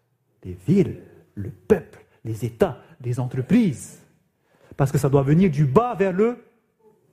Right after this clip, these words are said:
Et voici ce qui s'est passé. Il y a eu cette confédération. Parce qu'ils étaient où tous ces maires ? Au Vatican, ils ont été formés par qui ? Vous voyez ? Et maintenant, ben,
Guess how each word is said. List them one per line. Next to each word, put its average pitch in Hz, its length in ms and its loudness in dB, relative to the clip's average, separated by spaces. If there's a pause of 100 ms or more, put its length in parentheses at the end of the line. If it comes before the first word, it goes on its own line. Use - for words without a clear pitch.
(840)
Et 131 40 0
voici 170 300 0
ce - 60 -18
qui - 80 -18
s'est 220 120 -4
passé. - 360 -18 (1040)
Il 220 180 6
y 156 100 8
a 127 160 4
eu 110 240 -10 (120)
cette - 180 -2
confédération. 120 680 -4 (200)
Parce 190 140 4
qu'ils 214 160 2
étaient 233 260 0
où 311 160 6
tous 196 140 0
ces 185 160 4
maires ? 139 320 -4 (2000)
Au 208 60 2
Vatican, 208 420 0
ils 214 100 2
ont 196 60 2
été 190 160 2
formés 175 300 -2
par 180 180 0
qui ? 302 300 -2 (1500)
Vous 156 80 2
voyez ? 339 420 4
Et 175 100 6
maintenant, 208 440 4
ben, 190 300 0